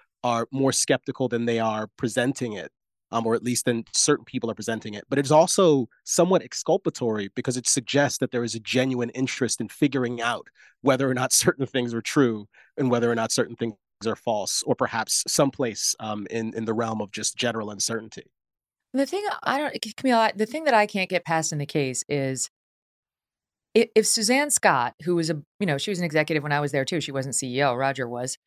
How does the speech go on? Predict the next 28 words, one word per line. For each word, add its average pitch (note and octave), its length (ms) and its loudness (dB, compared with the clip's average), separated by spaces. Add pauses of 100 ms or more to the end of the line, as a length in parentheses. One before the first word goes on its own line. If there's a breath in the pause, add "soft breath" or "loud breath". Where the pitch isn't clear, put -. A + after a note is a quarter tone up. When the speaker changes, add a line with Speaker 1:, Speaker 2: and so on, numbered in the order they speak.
(320 soft breath)
Speaker 2:
Um, C3 440 0 (600)
and D#3+ 120 2
then C3 120 2
Bill B2+ 140 4
Shine C3 360 -2
went, B2+ 200 -8
and C3 140 -2
then A#2+ 260 -4 (280)
I B2+ 140 -2
left B2 340 0
and A#2+ 120 -8
Suzanne B2+ 320 -6
took - 160 -8
over B2+ 240 -4
once B2 180 -8
Bill B2+ 180 -4
Shine B2+ 240 -4
got B2 140 -2
the B2+ 60 -6
boot. B2+ 260 -2
But D3 160 0 (1120)
i-, A3 180 -6
Suzanne D4 440 2
Scott's B3+ 280 2
belief G#3+ 300 0
about F#3+ 200 2
the F3+ 60 2
news E3 400 2